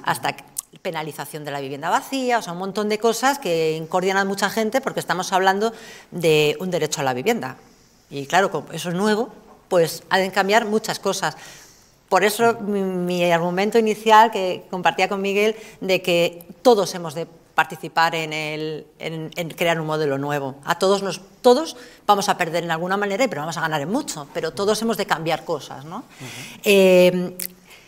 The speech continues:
Speaker 1: nuestra ley de vivienda tiene un eje, mm, principal, que, y en esto me detengo porque el otro ya me parece más accesorio, que es como una doble columna vertebral,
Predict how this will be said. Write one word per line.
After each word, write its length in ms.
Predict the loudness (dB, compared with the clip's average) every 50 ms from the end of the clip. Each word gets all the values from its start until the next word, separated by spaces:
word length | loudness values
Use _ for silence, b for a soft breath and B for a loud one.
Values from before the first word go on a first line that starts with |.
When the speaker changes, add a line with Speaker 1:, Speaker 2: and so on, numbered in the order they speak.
| B 0
Speaker 1:
nuestra 300 | 2 2 4 4 2 2
ley 100 | 2 2
de 100 | 2 2
vivienda 460 | 0 0 0 -2 -2 0 0 0 0
tiene 460 | 0 -2 -4 -2 -4 -4 -6 -8 -10 -14 -20 -20 _
un 420 | -6 -4 -4 -2 -2 -2 -4 -2 -2
eje, 920 | -4 -4 -2 -2 0 0 2 2 2 0 0 -2 -2 -4 -6 -6 -6 -8
mm, 440 | -8 -8 -8 -8 -8 -8 -10 -8 -4
principal, 640 | 0 2 2 2 0 -2 0 4 6 8 8 6 4 2
que, 240 | -2 -6 -6 -6 -4
y 100 | -4 -4
en 60 | -4
esto 180 | -2 -2 -2 -2
me 60 | 0
detengo 420 | 0 0 0 0 -2 0 -2 -4 -4
porque 200 | -6 -8 -6 -6
el 20 |
otro 160 | -6 -4 -4 -4
ya 120 | -4 -4
me 100 | -4 -2
parece 240 | -2 -4 -4 -4 -6
más 160 | -8 -8 -8
accesorio, 540 | -8 -10 -12 -12 -12 -8 -6 -2 -2 -2 -2
que 60 | -4
es 80 | -6 -8
como 160 | -8 -6 -2
una 140 | 0 2 4
doble 260 | 4 4 2 2 0
columna 340 | -2 -4 -6 -4 -4 -2 -2
vertebral, 580 | -2 -4 -6 -6 -4 2 2 4 4 2 0